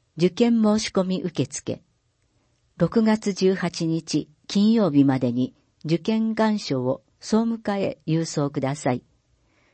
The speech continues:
消印有効。なお、受験資格や試験日程など、詳しくは受験案内をご覧ください。受験案内はホームページからダウンロードできます。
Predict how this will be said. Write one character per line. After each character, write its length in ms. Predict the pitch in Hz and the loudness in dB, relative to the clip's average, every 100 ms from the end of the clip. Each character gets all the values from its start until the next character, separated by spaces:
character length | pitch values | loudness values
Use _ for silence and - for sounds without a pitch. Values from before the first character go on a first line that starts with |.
| _ _ _ | _ _ _
消 140 | - 175 - 208 | -4 -4 -2 -2
印 320 | 196 190 - - | 0 -2 -6 -6
有 260 | 139 147 | -4 -4
効。 360 | 147 135 123 - _ _ _ _ _ _ _ _ _ _ _ _ | -4 -4 -4 -6 _ _ _ _ _ _ _ _ _ _ _ _
な 200 | 165 143 | -2 0
お、 160 | 123 - _ _ _ | -2 -8 _ _ _
受 140 | 156 175 | -6 0
験 240 | 226 226 | 2 2
資 160 | 226 - | -2 -4
格 260 | 175 - | -4 -2
や 220 | 127 131 - - | -2 -2 -8 -10
試 200 | - - | -8 -2
験 280 | 226 226 | 0 2
日 160 | 220 220 - | 2 0 0
程 160 | 151 139 | 0 2
な 160 | 139 | 0
ど、 220 | 127 127 - _ _ _ | 0 -2 -4 _ _ _
詳 200 | 175 196 | 2 2
し 160 | 208 - | 0 -4
く 100 | 147 | -2
は 180 | 139 139 | 0 -2
受 140 | 143 156 | -2 -2
験 360 | 220 233 240 | 0 0 2
案 160 | 240 190 | 0 0
内 220 | 151 131 | 2 2
を 160 | 123 127 | 2 2
ご 140 | 143 | 2
覧 240 | 139 139 143 | 2 0 -2
く 120 | 139 | -2
だ 140 | 131 | -4
さ 160 | - 131 | -2 -2
い。 120 | 113 _ _ _ _ _ _ _ _ _ _ _ | -4 _ _ _ _ _ _ _ _ _ _ _
受 120 | 156 160 | -2 2
験 360 | 214 220 220 | 4 4 4
案 200 | 208 165 | 4 4
内 220 | 139 123 | 4 2
は 200 | 120 147 - _ _ | -2 -6 -10 _ _
ホ 180 | - 208 | -2 2
ー 20 | |
ム 160 | 226 247 | 4 4
ペ 200 | 254 233 | 4 2
ー 20 | |
ジ 140 | 175 170 | 0 -2
か 120 | 135 | 0
ら 200 | 143 - | 0 -2
ダ 200 | 143 143 | 2 4
ウ 120 | 143 | 4
ン 40 | 143 | 4
ロ 160 | 139 | 2
ー 20 | 117 | 2
ド 120 | 127 | 0
で 120 | 123 | 0
き 160 | - 131 | 0 0
ま 140 | 135 | 0
す。 240 | - - | -6 -16